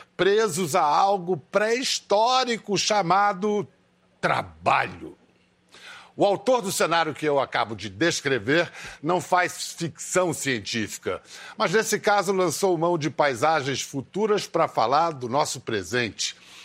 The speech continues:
É um sociólogo que transita com graça pela filosofia e que há décadas defende que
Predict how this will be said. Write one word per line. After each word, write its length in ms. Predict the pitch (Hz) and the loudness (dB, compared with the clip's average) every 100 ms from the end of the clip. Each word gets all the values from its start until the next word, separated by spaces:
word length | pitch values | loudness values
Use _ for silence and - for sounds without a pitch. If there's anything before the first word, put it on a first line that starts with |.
| - | -2
É 100 | 131 | 0
um 100 | 156 | 2
sociólogo 920 | 131 - 208 - 170 135 160 196 180 135 | 0 0 0 2 2 4 2 2 0 -2
que 100 | 175 | -2
transita 640 | 185 165 110 127 117 127 | 2 0 0 -4 -2 -4
com 300 | - 202 156 | -2 -2 0
graça 580 | 117 147 165 - 196 180 - - - | 2 2 2 2 0 0 -10 -14 -2
pela 220 | 240 208 | 0 0
filosofia 840 | - 240 208 208 - 226 180 98 - - - | 2 0 2 0 0 2 2 0 -8 -20 -6
e 100 | 202 | -6
que 320 | 185 214 233 - | -4 -2 -2 0
há 100 | 220 | -2
décadas 720 | 170 131 143 - 156 156 123 | 0 0 0 0 -2 0 -2
defende 580 | 135 160 - 190 165 151 | -2 -2 0 0 0 -4
que 300 | - 175 | -2 -2